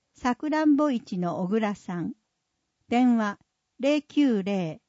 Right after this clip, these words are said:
五二四一六一四八。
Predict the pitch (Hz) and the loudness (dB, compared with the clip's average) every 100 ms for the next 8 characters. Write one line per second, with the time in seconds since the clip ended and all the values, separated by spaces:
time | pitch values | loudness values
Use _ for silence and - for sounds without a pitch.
0 | _ _ - 254 294 302 285 262 202 226 | _ _ -4 0 4 8 8 8 4 2
1 | 226 220 196 - - - _ _ - 208 | 4 4 2 -6 -20 -20 _ _ -2 -2
2 | - 311 302 285 - 175 196 214 190 190 | 0 2 2 0 -6 -4 -2 -2 -2 -6
3 | - - - | -10 -20 -20